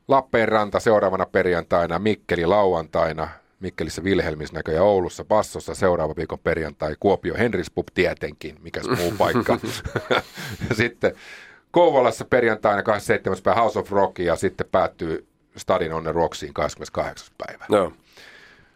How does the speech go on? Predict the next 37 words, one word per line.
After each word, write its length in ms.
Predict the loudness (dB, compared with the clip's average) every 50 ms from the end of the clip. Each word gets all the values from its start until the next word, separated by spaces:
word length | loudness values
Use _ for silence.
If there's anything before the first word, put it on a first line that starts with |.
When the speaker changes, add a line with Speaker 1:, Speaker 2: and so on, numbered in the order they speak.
| _ _ _ _ _ _
Speaker 1:
Siinä 220 | -6 -4 -2 0
saa 200 | 2 2 2 2
taas 200 | 4 2 0 0
kiertää, 360 | 0 0 0 0 -2 -4 -6
kuinka 240 | -2 -2 0 0 0
sitä 160 | 0 0 -2
niin 100 | 0 2
vielä 280 | 2 4 4 4 2 0 -2 -8 _ _ _ _ -2
vanhalta 340 | -2 0 0 -2 -2 -2 -2
mieheltä, 400 | -2 -2 -2 -2 -2 -2 -4 -4 -6 -12 _ _ _ -10
niin 120 | -8 -8 -8
kuin 160 | -8 -10 -12 -6 _
vanhoja 300 | -2 0 0 0 -2 -2
miehiä 280 | 0 0 0 0 0 0
tässä 240 | 0 0 0 2 2
ollaan, 320 | 4 4 4 4 2 2
niin 100 | 0 -2 -2
kuin 140 | -2 -2 -2 0
kaikki, 380 | 0 0 0 0 -2 -6 -8 -8
niin 140 | -10 -12 -14 _ _ _ _ _ -20 -20 -2 0
kuinka, 260 | 2 2 2 2 0
kuinka 260 | 0 0 0 2 2
tämmönen 220 | 2 0 0 0
kiertueelämä 640 | 2 2 2 2 2 0 0 2 2 0 0 0 -2
vielä 180 | -2 -2 -2 -2
menee? 260 | -2 -4 -4 -4 -8
Et 140 | -10 -14 -8 -6
tutko 260 | -4 -4 -2 -2 -2
kotiin 340 | 0 0 0 2 0 2 2
välillä 320 | 2 2 2 0 0 0
vai 120 | 0 0 0
jäätkö, 320 | 0 -2 -2 -4 -8 -10 -10 _ _ _
jäätkö 300 | -6 -4 -4 -2 0 0
lenkille? 320 | 0 0 -2 -6 -8 -2 0
Speaker 2:
Ei, 340 | 2 4 4 4 4 2 0 -4
siis, 420 | -4 -2 0 0 2 2 2 4 4
äh, 60 | 4